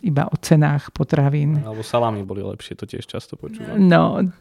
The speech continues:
Speaker 1: presne o to ide, hej, že tu ide o, o niečo viac. Ja som od roku tisíc sto osemdesiat tri, mi bol vzatý pas. Predtým som tiež extra necestovala, ale od marca osemdesiat tri som nemohla ísť ani do Poľska, ani do Sovietskeho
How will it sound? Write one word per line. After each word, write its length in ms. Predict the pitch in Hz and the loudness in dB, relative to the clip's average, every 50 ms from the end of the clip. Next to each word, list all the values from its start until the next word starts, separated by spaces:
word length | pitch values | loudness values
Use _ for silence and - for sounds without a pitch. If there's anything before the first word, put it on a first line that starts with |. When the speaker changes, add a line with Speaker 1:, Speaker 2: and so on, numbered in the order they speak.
| - - | -6 0
Speaker 1:
presne 420 | - 190 185 180 - - 180 165 | 4 6 6 6 6 6 4 6
o 140 | - 156 156 | 6 6 4
to 160 | - - 160 | 4 4 2
ide, 180 | 160 156 160 208 | 2 4 4 4
hej, 300 | 170 170 175 175 170 185 | 6 6 6 6 4 2
že 20 | 175 - | -2 -2
tu 100 | - 339 - | -2 0 2
ide 160 | 190 185 190 | 2 2 4
o, 300 | - 175 170 170 - - | 4 4 4 4 2 0
o 100 | - - 165 170 | 0 2 6 6
niečo 400 | 170 175 170 - - 175 160 147 | 6 6 4 4 4 4 4 4
viac. 720 | 156 151 147 147 147 143 147 - - - - - - - _ _ - - - - - - - - - - _ _ | 4 4 4 4 4 2 0 -2 -4 -10 -12 -12 -12 -16 _ _ -20 -20 -20 -20 -20 -20 -20 -20 -20 -20 _ _
Ja 160 | - 175 180 170 | 6 6 6 6
som 180 | - 185 170 | 6 4 4
od 240 | - - 160 151 - - - - | 4 4 2 2 0 -2 0 2
roku 300 | 180 170 165 - - 170 | 4 4 4 4 2 0
tisíc 320 | - 196 165 185 170 147 - | 2 4 6 6 6 6 4
sto 80 | - - | 0 0
osemdesiat 540 | 139 - 170 160 160 156 - - 156 151 | 2 2 2 4 2 2 2 2 0 0
tri, 180 | - - 147 156 | 0 0 2 2
mi 140 | 156 156 147 | 2 2 2
bol 160 | 156 147 143 | 2 2 2
vzatý 340 | 143 139 143 143 - - 151 | 2 2 2 2 2 0 -4
pas. 560 | - - 143 143 147 147 - - - - - - - - - - - - - - _ - 294 294 | -2 0 0 0 0 0 -2 -4 -8 -10 -12 -16 -20 -20 -20 -20 -20 -20 -20 -20 _ -18 -14 -8
Predtým 480 | 294 185 - 151 - 196 - 220 208 | -2 0 2 4 4 6 6 8 8
som 160 | 190 - 208 - | 8 6 4 4
tiež 320 | - 247 240 - - - - - | 4 2 2 2 0 -4 -4 -4
extra 320 | 170 170 - - 165 165 | -4 -2 -2 -2 0 2
necestovala, 880 | 151 156 160 - - 147 - - - 156 147 165 165 160 160 156 - - | 2 2 2 2 2 0 0 0 0 0 2 2 2 2 2 0 0 0
ale 320 | 151 147 160 165 156 - | 0 2 2 2 2 0
od 60 | - - - - - | -2 -6 -12 -4 0
marca 400 | 170 160 175 202 220 - - - | 2 4 4 2 2 0 -2 -2
osemdesiat 560 | - 143 - 160 160 165 156 - - 160 147 | 0 0 2 2 2 2 2 2 0 0 0
tri 160 | - 175 160 | 0 0 -2
som 240 | 156 - - 160 156 | -2 0 0 0 2
nemohla 400 | 156 156 156 160 151 151 156 156 | 2 4 4 4 4 2 2 2
ísť 240 | - 160 151 143 147 | 2 0 2 2 4
ani 160 | 147 147 147 | 4 4 4
do 160 | 143 147 143 | 4 2 0
Poľska, 640 | - - 156 147 151 - - - - - 90 185 226 | 0 0 0 0 0 -2 -6 -4 0 0 2 2 0
ani 560 | - - 156 160 160 151 147 139 143 151 151 | 0 0 2 2 4 4 4 2 2 2 2
do 160 | - 156 147 | 2 0 0
Sovietskeho 560 | - - 156 147 147 151 - - - 151 151 | 0 0 2 2 2 0 0 0 0 2 4